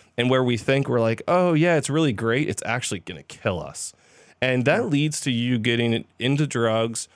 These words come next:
Speaker 1: and you had a near-death experience that kinda shook you before you, you have this invitation to go to church, right? Can you share that with our,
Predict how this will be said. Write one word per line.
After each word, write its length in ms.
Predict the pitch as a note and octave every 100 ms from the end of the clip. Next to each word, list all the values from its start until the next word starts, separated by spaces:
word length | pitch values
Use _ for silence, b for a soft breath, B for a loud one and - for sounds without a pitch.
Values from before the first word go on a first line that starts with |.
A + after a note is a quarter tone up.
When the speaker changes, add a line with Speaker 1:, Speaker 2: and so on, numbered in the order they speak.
| b b -
Speaker 1:
and 360 | B2 B2 A#2+ -
you 140 | B2+
had 180 | B2+ D#3+
a 60 | F#3
near-death 500 | A#2 B2 B2 A#2 -
experience 840 | F2+ - - B2+ D3 G2 F2 -
that 80 | -
kinda 240 | - C3 G#2
shook 380 | - E3+ F3 A#2
you 100 | G2+
before 340 | G#2+ - A#2+
you, 240 | G#2+ G2+ - _
you 160 | A2 A2
have 160 | B2
this 140 | A2 B2+
invitation 720 | A#2 G#2 - A2+ - G#2+ G2+
to 240 | - - F#2+
go 160 | G#2+
to 80 | F#2
church, 480 | - C#3+ F#3 - -
right? 280 | F#2 A2+ C#3
Can 140 | A2+
you 160 | A#2 A#2+
share 220 | - B2+
that 100 | C3
with 80 | B2+
our, 120 | A#2+